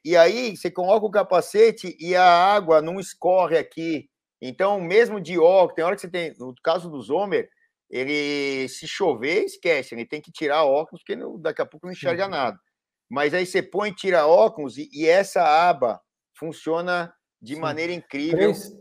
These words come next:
Speaker 2: três coisas, Celso, o, o,
Speaker 1: Diga.
Speaker 2: o bonezinho. Eu uso muito, sempre usei, eu acho que você que é um cururu de não usar boné,
Speaker 1: <laughs>
Speaker 2: mas vamos lá. Cara, chuva, como o Celso falou, ele a-, a-,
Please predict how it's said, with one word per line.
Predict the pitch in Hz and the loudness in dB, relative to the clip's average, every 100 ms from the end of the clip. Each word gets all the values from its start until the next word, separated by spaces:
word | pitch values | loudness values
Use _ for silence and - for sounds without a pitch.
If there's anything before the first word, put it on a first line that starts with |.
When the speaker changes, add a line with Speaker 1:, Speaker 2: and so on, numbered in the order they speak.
| _ | _
Speaker 2:
três | 165 190 190 | -2 -2 -2
coisas, | - 170 160 135 | -2 2 2 0
Celso, | - 147 135 135 | -6 -6 -6 -8
o, | 131 135 143 | -10 -10 -10
o, | |
Speaker 1:
Diga. | 135 151 123 117 | -6 -4 -4 -6
Speaker 2:
o | |
bonezinho. | 131 147 156 143 131 151 135 | -4 -4 -2 -4 -4 -6 0
Eu | 170 | 0
uso | 247 220 | 0 0
muito, | 165 190 196 | -2 -4 -6
sempre | - 175 160 | -8 -8 -8
usei, | 120 139 156 151 | -6 -4 -2 -4
eu | 131 | -6
acho | 127 - | -10 -10
que | 135 | -8
você | 135 127 180 | -8 -6 -6
que | 180 | -4
é | |
um | 175 | -4
cururu | - 156 143 135 160 | -4 -2 -2 0 -2
de | 135 | -4
não | 139 | -10
usar | 135 131 | -6 -4
boné, | 131 131 127 151 - - _ _ _ - | -4 -4 -6 -8 -12 -20 _ _ _ -14
Speaker 1:
<laughs> | 135 - | -14 -12
Speaker 2:
mas | 147 147 151 151 127 | -8 -4 0 0 0
vamos | 139 170 165 | -2 0 2
lá. | 147 117 - _ _ _ _ | 2 0 -8 _ _ _ _
Cara, | 185 180 143 110 - - | 0 2 0 -4 -14 -20
chuva, | - - 196 240 233 | -18 -10 -4 0 0
como | 180 180 | 0 -2
o | |
Celso | 165 170 165 - | -2 -2 -2 -2
falou, | 151 143 160 202 | -4 -2 -2 -2
ele | 147 | -2
a-, | |
a-, | 135 139 135 151 | -4 -6 -6 -6